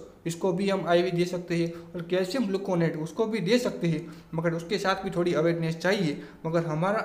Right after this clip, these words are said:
answer है वही होगा potassium chloride, उसको हम कभी भी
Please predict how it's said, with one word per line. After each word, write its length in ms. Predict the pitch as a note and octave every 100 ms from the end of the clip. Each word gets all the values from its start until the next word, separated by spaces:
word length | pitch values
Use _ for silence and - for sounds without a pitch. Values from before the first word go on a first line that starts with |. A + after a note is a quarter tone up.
| -
answer 340 | E3+ E3 E3
है 120 | D#3
वही 240 | D3 D#3 D#3
होगा 240 | D3 D3
potassium 520 | D#3 E3+ E3+ G3+ G3 E3+
chloride, 500 | F3 G3+ E3+ - - - - G3
उसको 240 | F#3+ G#3+
हम 180 | F3+ F3
कभी 240 | E3+ D#3+ G#3+
भी 160 | A3